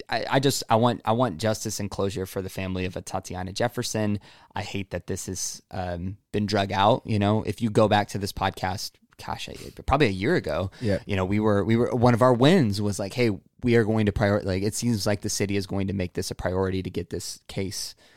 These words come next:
Speaker 1: up and running and for justice to be, to be served," right? Just, just closure.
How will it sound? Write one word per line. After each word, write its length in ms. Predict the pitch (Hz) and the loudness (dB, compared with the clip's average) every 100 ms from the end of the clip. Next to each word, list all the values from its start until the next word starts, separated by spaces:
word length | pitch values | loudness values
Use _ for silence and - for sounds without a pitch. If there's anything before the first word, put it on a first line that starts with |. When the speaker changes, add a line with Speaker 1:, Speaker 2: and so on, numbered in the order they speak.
| - | -8
Speaker 1:
up 140 | 104 107 | -4 -2
and 120 | 92 | 0
running 260 | 92 92 90 | 0 0 -4
and 80 | |
for 140 | 87 92 | -4 -6
justice 400 | 85 85 87 - | -6 -6 -8 -10
to 100 | - | -8
be, 300 | 82 82 107 - | -8 -6 -8 -8
to 80 | |
be 80 | - | -6
served," 400 | - 139 92 - | 0 2 0 -2
right? 260 | 85 92 156 | -6 -6 0
Just, 320 | 175 - - | 0 0 -2
just 220 | 214 - | -2 -2
closure. 600 | - - 127 104 - - | -4 4 6 6 0 -6